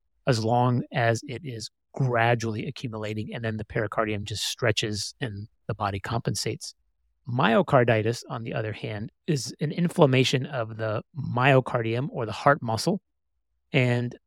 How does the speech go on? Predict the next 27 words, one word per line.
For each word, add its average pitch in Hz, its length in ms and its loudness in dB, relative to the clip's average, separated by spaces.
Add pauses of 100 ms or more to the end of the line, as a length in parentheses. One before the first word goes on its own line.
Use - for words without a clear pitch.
that 131 460 2 (220)
can 208 440 2
be 139 300 4 (100)
as 135 360 2
a 135 160 0
result 120 540 0 (140)
of 120 220 -2
progression 117 800 -2
from 117 480 -2
pericarditis 117 800 -2
to 113 100 -8
myocarditis, 104 920 -4 (640)
or 147 480 8
it 135 200 0
can 123 320 -2
be 120 520 -4
the 113 440 -8
start 143 520 2
of 123 280 4
the 110 80 -6
process, - 640 -4
and 120 140 -8
then 117 100 -6
it 113 80 -4
can 113 140 -10
go 110 220 -6
myocardium 117 840 -2